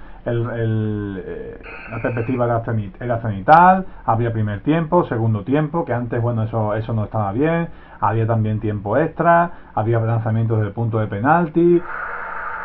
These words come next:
y había un público que se escuchaba, aunque no se veía, pero bueno, el juego este, como digo, es un juego mítico, muy bueno, y que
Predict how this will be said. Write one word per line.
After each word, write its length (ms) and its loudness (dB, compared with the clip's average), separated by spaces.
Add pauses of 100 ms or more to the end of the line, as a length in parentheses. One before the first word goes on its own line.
(120)
y 100 2
había 220 4
un 100 2
público 380 6
que 80 0
se 80 -2
escuchaba, 400 6
aunque 180 4
no 120 0
se 120 2
veía, 260 4
pero 140 0
bueno, 300 2
el 100 -2
juego 240 6
este, 180 4
como 200 2
digo, 240 4
es 100 0
un 80 0
juego 220 0
mítico, 420 2
muy 200 2
bueno, 380 6 (360)
y 80 4
que 340 2